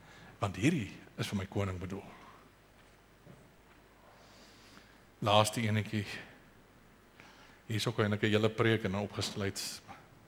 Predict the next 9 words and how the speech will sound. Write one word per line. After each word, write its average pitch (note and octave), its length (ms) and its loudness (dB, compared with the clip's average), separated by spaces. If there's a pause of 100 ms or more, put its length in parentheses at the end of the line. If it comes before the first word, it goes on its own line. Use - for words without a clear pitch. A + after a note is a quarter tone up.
(640)
Vers F#2+ 200 0
twintig, A2+ 360 4
ons B2+ 220 2
weet A2+ 600 0 (680)
dat G#2 100 0
die G2+ 100 -2
Seun D3 320 0
van C#3+ 160 -2
Go-, - 340 -8